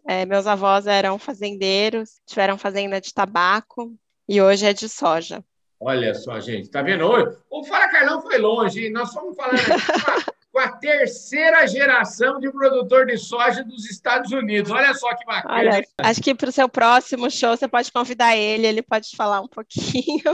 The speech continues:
Speaker 1: <laughs>
Speaker 2: Com certeza,
Speaker 1: sobre
Speaker 2: a gente convida sim. Agora, vem cá, fala um pouquinho da sua experiência, porque você é formada em Direito, Economia, tem um pai que foi executivo de multinacional e mora no Brasil, apaixonado pelo Brasil.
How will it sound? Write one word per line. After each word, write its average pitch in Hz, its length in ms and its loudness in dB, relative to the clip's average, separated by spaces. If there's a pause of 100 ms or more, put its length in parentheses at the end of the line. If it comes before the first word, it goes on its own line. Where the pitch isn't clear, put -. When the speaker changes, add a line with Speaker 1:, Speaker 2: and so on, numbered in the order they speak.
Speaker 1:
<laughs> - 80 -20
Speaker 2:
Com 571 80 0
certeza, 480 840 2
Speaker 1:
sobre 226 140 0
Speaker 2:
a 202 200 0
gente 185 100 -10
convida 269 560 -2
sim. 190 340 -4 (240)
Agora, 294 300 2
vem 311 180 -4
cá, 185 400 0
fala 523 160 2 (100)
um - 100 -8
pouquinho 269 260 0
da 247 140 4
sua 247 160 -6
experiência, 208 600 0
porque 208 480 0
você 220 300 -2
é - 40 -6
formada 214 460 -2
em 185 120 0
Direito, 160 600 -2
Economia, 160 800 -2
tem 180 140 -4
um 190 160 -2
pai 190 220 0
que - 80 -20
foi 196 160 0
executivo 151 800 -4
de 131 100 -10
multinacional 147 1120 -6 (200)
e 143 80 -6
mora 165 280 2
no 156 140 -2
Brasil, 147 460 0
apaixonado 147 640 -4
pelo 135 140 -14
Brasil. 131 640 -4